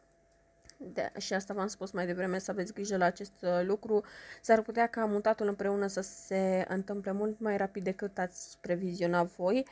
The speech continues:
Um, persoana asta este destul de visătoare, un pic, um,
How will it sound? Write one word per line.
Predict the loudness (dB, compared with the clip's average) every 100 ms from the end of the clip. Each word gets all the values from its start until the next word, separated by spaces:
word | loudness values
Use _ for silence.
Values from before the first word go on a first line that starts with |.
| -12 -20 -20 -10
Um, | 0 2 4 6 4 2 0 -6 -20 -20 -12 -12 -12 -20 -20 -8
persoana | -6 2 4
asta | 4 2
este | 0 0 -2 -4
destul | -10 -10 -4 0
de | 0
visătoare, | 0 -2 -6 -2 2 4 4
un | 4 2
pic, | -4 -10 -12 -20 -20 -20 -20 -16 4
um, | 8 10 10 6 0 -2